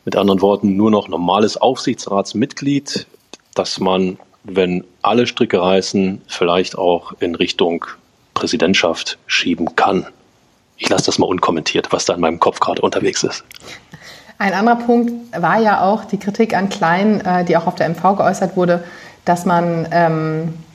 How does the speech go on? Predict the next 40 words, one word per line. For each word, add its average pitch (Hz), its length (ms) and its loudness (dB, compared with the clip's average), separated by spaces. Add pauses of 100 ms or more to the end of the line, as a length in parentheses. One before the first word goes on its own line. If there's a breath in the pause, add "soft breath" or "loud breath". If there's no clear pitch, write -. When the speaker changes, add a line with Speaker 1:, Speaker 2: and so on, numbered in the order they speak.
(260)
Speaker 2:
den 175 120 0
Kollegen 175 340 0
Schäfer 175 580 2
als 151 380 -6
C 180 400 0
E - 40 0
O 170 360 2 (840)
implementieren 175 720 0
wollte 160 240 0
bei 151 160 2
Hertha. 165 360 4
Und 180 280 -6 (160)
da 160 160 2
wurde 185 180 2
er 180 180 -2
ja 170 120 2
auf - 80 -2
der - 100 -4
M 175 100 -4
V 180 140 2
gefragt, 175 380 0
ob 180 120 2
er 190 80 2
da 175 140 2
sein 170 180 0
Veto 185 180 2
einlegen 180 480 0
würde. 196 240 0
Und - 540 -10
Klein 165 200 0
hat 175 120 -2
gesagt, 175 400 -2
nein. 160 280 0
Oder 160 120 2
er 165 260 0
würde 208 160 4
seine 175 220 0
Zustimmung 190 400 0
geben, 196 360 2
ja. 156 380 0